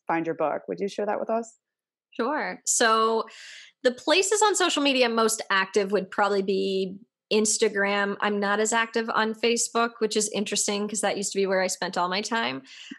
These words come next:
Speaker 2: Uh, I think covid had something to do with that. So Instagram,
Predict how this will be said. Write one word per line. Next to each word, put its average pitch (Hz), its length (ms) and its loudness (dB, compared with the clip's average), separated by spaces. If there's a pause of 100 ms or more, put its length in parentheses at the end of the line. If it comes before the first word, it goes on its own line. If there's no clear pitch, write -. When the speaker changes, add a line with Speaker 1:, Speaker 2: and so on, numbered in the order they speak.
Speaker 2:
Uh, 185 400 0
I 202 100 -6
think 208 220 -4
covid 180 220 0
had 180 220 -2
something 175 340 -4
to 196 80 -4
do 170 120 0
with 170 140 0
that. 180 260 0 (460)
So 202 680 4 (340)
Instagram, 240 960 2